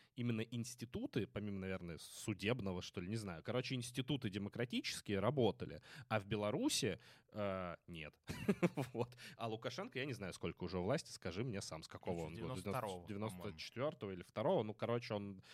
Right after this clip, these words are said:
Speaker 1: дольше, чем Путин, там чуть ли не на пять, э, наверное, по-моему, на пять лет. Поэтому, ну, подожди, ну, типа, мы не знаем, что будет дальше с Беларусью.
Speaker 2: Это
Speaker 1: Сейчас
Speaker 2: понятно.
Speaker 1: белорусская государственность, она, э, как раз строится на,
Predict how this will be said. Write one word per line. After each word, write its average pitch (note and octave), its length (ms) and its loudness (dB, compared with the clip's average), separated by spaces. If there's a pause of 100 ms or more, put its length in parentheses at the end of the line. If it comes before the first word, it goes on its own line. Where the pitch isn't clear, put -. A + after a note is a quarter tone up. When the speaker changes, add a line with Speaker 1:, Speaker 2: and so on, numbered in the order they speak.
(120)
Speaker 1:
дольше, G#2 280 2
чем G#2 200 0
Путин, G2 300 0
там F#2 160 0
чуть - 200 -12
ли F#2+ 60 -2
не F2+ 100 -2
на F2 140 0
пять, - 300 -2 (340)
э, D#2+ 520 2
наверное, E2 200 -6 (160)
по-моему, G2+ 220 2
на E2 80 -2
пять - 260 -8 (240)
лет. D3 280 0 (220)
Поэтому, G#2 840 4
ну, G#2+ 100 2
подожди, B2+ 500 4
ну, F#2+ 120 0
типа, - 200 -2
мы A2+ 120 4
не C3+ 80 4
знаем, C#3+ 240 4
что - 160 -2
будет G2 240 0
дальше F#2+ 320 4
с E2+ 40 -12
Беларусью. G2 640 2 (200)
Speaker 2:
Это G#3 100 0
Speaker 1:
Сейчас A#3 320 8
Speaker 2:
понятно. G3 140 2
Speaker 1:
белорусская C3 640 6
государственность, B2+ 1080 0
она, D#3+ 500 4 (420)
э, A2 420 6
как - 140 -8
раз C#3 340 2
строится C3+ 600 4
на, A2+ 520 2